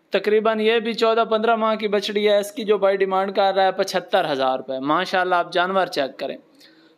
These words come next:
पचहत्तर हज़ार रुपये इसकी डिमांड है। बाकी आपको थान भी दिखाते हैं। इसके बाद ये चौथे नंबर वाली बछड़ी है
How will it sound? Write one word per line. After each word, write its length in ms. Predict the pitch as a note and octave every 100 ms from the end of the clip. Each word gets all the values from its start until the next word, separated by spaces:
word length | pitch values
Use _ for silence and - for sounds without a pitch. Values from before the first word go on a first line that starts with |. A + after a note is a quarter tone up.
| -
पचहत्तर 440 | F#3+ G#3 G#3 B3
हज़ार 300 | A#3 A3 A3
रुपये 200 | A3+ A3+
इसकी 240 | A3 A3 A3+
डिमांड 380 | G#3+ G#3+ G#3+ G#3+
है। 120 | G3+
बाकी 280 | G3+ G3 G#3
आपको 260 | G3 G3+ G3
थान 240 | G3 G3+
भी 120 | G#3
दिखाते 460 | G3+ G3 G3 F#3+ G3+
हैं। 120 | G3
इसके 220 | F#3+ - F#3+
बाद 240 | F#3+ F3+
ये 120 | F#3+ F#3+
चौथे 340 | G3+ G3 G#3+
नंबर 260 | G3 G3 G3
वाली 220 | G3 G3 F#3+
बछड़ी 360 | F#3+ G3+ F#3+
है 300 | F#3+ F3+ F3+